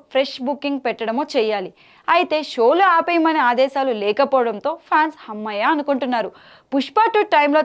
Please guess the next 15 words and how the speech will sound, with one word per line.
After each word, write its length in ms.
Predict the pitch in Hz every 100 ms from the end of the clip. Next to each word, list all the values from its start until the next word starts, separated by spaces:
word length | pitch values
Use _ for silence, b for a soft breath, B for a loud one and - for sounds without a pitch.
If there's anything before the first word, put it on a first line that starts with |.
| 277
తలెత్తిన 380 | 240 247 247 233 196
వివాదం 380 | 214 262 277 302 247
వల్ల 180 | 214 214 - 254
ఇకపై 320 | - 269 269 262 330
టాలీవుడ్కు 640 | 339 392 381 311 - 277 - 180 214
ఎలాంటి 320 | 269 330 320 262
టికెట్ 340 | 269 - 214 254
హైక్స్ 280 | 247 - 208
ఉండవని 400 | 220 240 233 208 - b b 302
అప్పట్లో 380 | 311 330 - 277 277
సినిమాటోగ్రఫీ 800 | 294 339 330 302 240 247 247 233 214
మంత్రి 240 | 233 269 262
ప్రకటించడం 580 | 220 233 262 254 185 226 b b b
మీడియా 340 | 220 269 285 285 269
సాక్షిగా 400 | 214 - 202